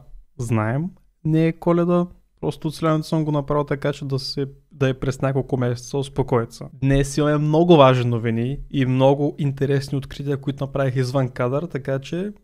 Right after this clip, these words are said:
затегнете коланите, вземете си харибота, чипчета и всякакви такива неща, които може да ядете и се насладете на този епизод, защото имаме доста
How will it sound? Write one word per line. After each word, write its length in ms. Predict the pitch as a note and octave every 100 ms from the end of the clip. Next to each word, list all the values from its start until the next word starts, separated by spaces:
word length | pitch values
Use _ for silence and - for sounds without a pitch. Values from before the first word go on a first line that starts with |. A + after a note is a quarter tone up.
| _ _ _ _ _ D3
затегнете 600 | C#3 C#3 C#3+ D#3 D#3 C#3
коланите, 680 | - C3+ C#3+ D3+ - F#3+ G#3
вземете 480 | C3 C#3 C#3+ C#3+
си 140 | C3+ -
харибота, 720 | C#3+ C#3 C3 C3+ C3+ - C#3
чипчета 460 | C#3+ C#3 - -
и 40 | C3+
всякакви 240 | C3 C3+
такива 260 | - - B2+
неща, 300 | A#2+ - C3
които 220 | C3+ B2
може 120 | C3+ C3+
да 80 |
ядете 440 | B2+ C#3+ C#3 E3 E3+ - - _ A#2+
и 60 |
се 120 | -
насладете 440 | G#2+ - B2 C3+ E3+
на 60 |
този 220 | E3 D#3+ D#3+
епизод, 240 | - D#3+
защото 320 | C#3+ C3 -
имаме 140 | B2+ A#2+
доста 560 | A#2+ C3 - C3+ B2+